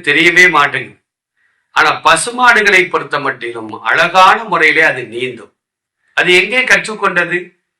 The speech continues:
யார் அதற்கு நீச்சலை கற்றுக் கொடுத்தார்? அல்லாஹ் ரப்புல் ஆலமீன் இயற்கையிலேயே பசுமாடுகளுக்கு நீந்துகின்ற ஒரு ஆற்றலை வழங்கியிருக்கின்றார். நீர்நிலைகளிலே அந்த மாடுகள் விழுந்தாலும்,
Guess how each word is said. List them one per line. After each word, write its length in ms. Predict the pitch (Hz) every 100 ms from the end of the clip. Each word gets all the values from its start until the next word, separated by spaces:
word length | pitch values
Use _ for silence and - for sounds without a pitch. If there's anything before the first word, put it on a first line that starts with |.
| _ _ _ _ _
யார் 280 | 139 175 233
அதற்கு 340 | 220 208 180 185
நீச்சலை 380 | 185 - 175 170
கற்றுக் 360 | 151 135 160
கொடுத்தார்? 460 | 147 131 127 139 - _ _ _ _ _ _ _ _ _ -
அல்லாஹ் 340 | 143 180 185 165
ரப்புல் 380 | 147 139 127 110
ஆலமீன் 520 | 107 95 101 165 190 _ _ _ _ _ _ _
இயற்கையிலேயே 840 | 131 180 202 175 160 131 120 113 175 208
பசுமாடுகளுக்கு 1000 | - 131 - 180 165 156 143 123 113 113 156
நீந்துகின்ற 720 | 147 180 208 202 180 147 131 117 107 101 _ _ _ -
ஒரு 160 | 151 143
ஆற்றலை 480 | 170 220 - 190 185
வழங்கியிருக்கின்றார். 840 | 165 135 127 107 101 - 90 - _ _ _ _ _ _ _ _ _ -
நீர்நிலைகளிலே 960 | 135 185 208 165 170 190 180 175 175 170
அந்த 200 | 151 143
மாடுகள் 500 | 131 156 165 170 151
விழுந்தாலும், 720 | 135 156 165 151 151 170 196